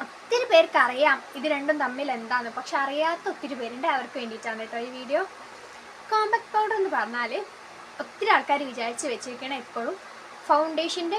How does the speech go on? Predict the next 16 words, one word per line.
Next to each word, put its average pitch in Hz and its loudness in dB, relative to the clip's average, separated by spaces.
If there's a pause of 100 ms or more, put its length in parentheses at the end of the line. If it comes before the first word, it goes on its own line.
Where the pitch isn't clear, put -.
(140)
മേലെ 240 0 (160)
സെറ്റ് - -6
ചെയ്യാൻ 262 0 (100)
വേണ്ടിയിട്ട് 226 -6 (100)
യൂസ് 240 -10
ചെയ്യുന്നതാണ് 240 0 (120)
കോമ്പാക്ട് 233 -2
പൗഡർ 240 0
എന്ന്. 208 -10 (200)
പക്ഷെ 269 -2 (180)
അല്ല, 220 -8 (600)
കോമ്പാക്ട് 359 2
പൗഡർ 330 6 (160)
നമുക്കൊരു 277 -4
ടിൻറ്റിന് 294 -2
വേണ്ടിയിട്ടാണ്, 220 -6